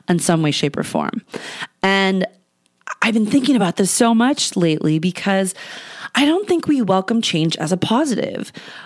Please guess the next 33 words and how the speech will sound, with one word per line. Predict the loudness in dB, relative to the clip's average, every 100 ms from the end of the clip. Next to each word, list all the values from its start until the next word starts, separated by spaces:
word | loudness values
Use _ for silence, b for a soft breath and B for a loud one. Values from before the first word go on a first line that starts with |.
| B
We | -2 0
often | 0 0 0 2 2
lament | 2 2 0 -2 -6 -6
change | -4 0 2 2 0 -2
with, | -4 -2
like, | -4 -4
nostalgia | -2 -2 0 -2 2 4 4 2 0 0
for | -4 -4
what | 0 -2 -2 -6
could | -4 0 2 2
have | 2 0 -2 -2
been, | -2 0 0 0 B B B B 0
instead | 2 2 2 4 2 0
of | 0 0
looking | 2 2 2 0 0 0
at | 0 -2
it | 0 0
as | 0 0 0
the | 0
frickin' | 0 -2 -4 -2 0 0 0
step | 0 -2 2 2 2 0 -6 -12 B B
we | 2 4
need | 4 4 2 0 -2
to | -4
push | -2 0 2 2
us, | -2 -4 -6 -8 B
to | 0
launch | 2 2 2 -2
us, | -4 -6 -8
to | -8
catapult | -4 0 0 -2 -4 -2
us | -2 -2 -4 B B 0
into | 2 2 0 2 2 0